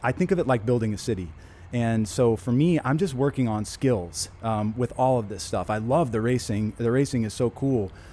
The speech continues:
But even beyond that, for me, I'm trying to build up other skills inside of myself. So things like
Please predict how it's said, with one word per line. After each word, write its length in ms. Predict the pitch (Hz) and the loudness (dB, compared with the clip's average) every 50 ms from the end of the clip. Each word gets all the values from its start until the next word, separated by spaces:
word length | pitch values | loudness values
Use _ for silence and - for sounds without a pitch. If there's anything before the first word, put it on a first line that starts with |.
| - - - | -20 -10 -4
But 200 | - 123 123 - | -2 -2 0 0
even 240 | 151 156 151 139 123 | 0 2 2 2 2
beyond 360 | 120 120 127 147 160 151 127 | 2 2 2 4 4 4 4
that, 200 | 120 117 117 - | 2 0 -2 -4
for 100 | - 120 | -2 0
me, 340 | 113 127 139 135 120 110 110 - | 2 2 2 2 2 0 -2 -2
I'm 140 | 120 143 160 | -4 -4 -4
trying 240 | - - 160 139 120 | -2 -2 0 0 0
to 80 | 117 | 0
build 260 | 104 113 120 120 113 | 0 0 0 2 2
up 160 | 117 113 107 - | 2 0 -2 -2
other 220 | 117 117 120 120 | -4 -2 -2 -2
skills 560 | 101 - - 117 110 104 101 104 101 - - - - | -2 -4 -2 -2 -2 0 0 -2 -4 -6 -8 -10 -6
inside 400 | - 113 110 - - 104 107 110 | -4 -4 -2 -2 0 0 0 0
of 60 | 107 | 0
myself. 500 | 98 95 92 87 - - 92 90 92 90 | -2 -4 -6 -8 -6 -6 -4 -4 -6 -6
So 140 | - - 101 | -8 -8 -8
things 280 | 92 - 113 110 110 95 | -4 -2 -2 -2 -2 -2
like 220 | 107 98 95 95 | -2 -2 -4 -4